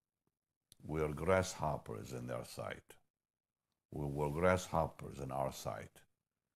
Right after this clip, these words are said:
But Caleb and Joshua saw God. They did not see the giants. Oh yeah, they were there physically, but they were completely ignored because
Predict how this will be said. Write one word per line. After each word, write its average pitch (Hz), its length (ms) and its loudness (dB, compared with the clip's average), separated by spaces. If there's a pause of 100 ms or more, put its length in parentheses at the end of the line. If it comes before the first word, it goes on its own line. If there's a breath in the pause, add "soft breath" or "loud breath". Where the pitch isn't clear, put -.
(300 loud breath)
But 82 240 -2
Caleb 123 440 6
and 82 120 0
Joshua 98 460 2
saw 76 280 0
God. 92 560 -4 (680)
They 82 120 4
did 76 180 2
not 87 260 4
see 104 100 0
the 73 160 0
giants. 57 640 -10 (420)
Oh - 120 4
yeah, 123 180 8
they 107 160 8
were 90 160 6
there 82 200 6
physically, 80 580 -2 (380)
but 76 120 -2
they 92 80 4
were 92 120 6
completely 90 500 0
ignored 92 340 2
because 82 460 2